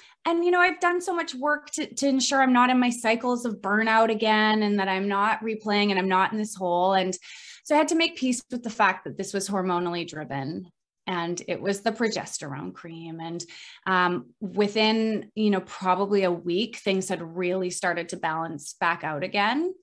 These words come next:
There was a lot of shell shock there. There was a lot of shame around what had happened. Um, and here I am. It's been about, it's been one month exactly. And I,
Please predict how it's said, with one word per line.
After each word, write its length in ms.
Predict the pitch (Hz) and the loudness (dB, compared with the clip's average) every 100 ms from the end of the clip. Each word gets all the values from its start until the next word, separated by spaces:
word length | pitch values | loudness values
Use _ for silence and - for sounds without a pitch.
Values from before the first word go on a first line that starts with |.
| _ | _
There 100 | 180 | -8
was 120 | 165 | -6
a 40 | 175 | -6
lot 140 | 156 | -6
of 60 | 170 | -6
shell 260 | - 165 | -4 -4
shock 400 | 185 226 240 233 | -2 -2 -2 -2
there. 400 | 254 269 320 381 _ _ _ - | 0 4 4 0 _ _ _ -4
There 100 | 190 | -2
was 140 | 185 | -2
a 60 | 180 | 0
lot 180 | 165 156 | -2 -2
of 60 | |
shame 580 | - - 180 208 294 359 - | -4 -2 0 2 2 2 0
around 540 | 190 180 165 165 170 175 | 0 0 0 -2 -4 -4
what 140 | 165 | -6
had 80 | 160 | -2
happened. 560 | 220 269 330 330 349 339 - - - _ | 0 2 2 0 0 -2 -8 -20 -20 _
Um, 560 | 208 208 202 196 196 165 - 240 | 2 4 6 4 2 -4 -6 -2
and 500 | 240 240 240 247 240 - - | 2 4 4 2 0 -6 -12
here 280 | - 294 | -2 2
I 100 | 349 | 4
am. 480 | 320 185 175 240 285 - | 4 0 0 -2 -4 -8
It's 160 | 220 - | -12 -4
been 420 | 233 226 233 233 | 0 2 2 0
about, 600 | 220 196 202 208 277 - - _ | -2 2 4 4 2 -2 -10 _
it's 140 | 233 233 | -8 2
been 240 | 254 233 | 4 6
one 240 | 208 226 | 6 6
month 380 | 254 180 269 - | 4 2 -2 -6
exactly. 720 | - 196 - 123 - 165 240 349 - 117 - - - _ | -10 -8 -6 -6 -6 -4 -4 -4 -10 -20 -20 -20 -20 _
And 680 | 226 220 214 214 220 226 220 - - - _ _ _ _ | 2 4 4 4 4 2 0 0 -2 -8 _ _ _ _
I, 640 | - 214 220 233 233 240 | -4 2 4 4 2 -2